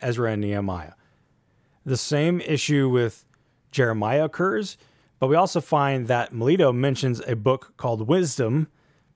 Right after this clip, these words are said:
but we're not sure which book he's referring to. He mentions an extra book named Wisdom after Proverbs, and we're not sure if that's Wisdom of Solomon, which would be possible if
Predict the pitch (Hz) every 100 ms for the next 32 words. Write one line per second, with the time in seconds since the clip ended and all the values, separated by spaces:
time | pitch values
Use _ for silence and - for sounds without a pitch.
0 | - 127 156 170 127 165 147 147 123 131
1 | - 120 110 107 123 107 95 - 87 78
2 | - 113 123 120 107 113 113 - 110 98
3 | 104 - - 117 98 98 98 101 90 -
4 | _ _ _ 107 - 107 107 92 98 95
5 | 95 - _ _ _ - 120 104 95 -
6 | 104 95 90 92 - 110 95 90 143 165
7 | 151 151 147 _ _ _ _ 156 123 123
8 | 143 123 123 110 - 113 113 - 135 104
9 | -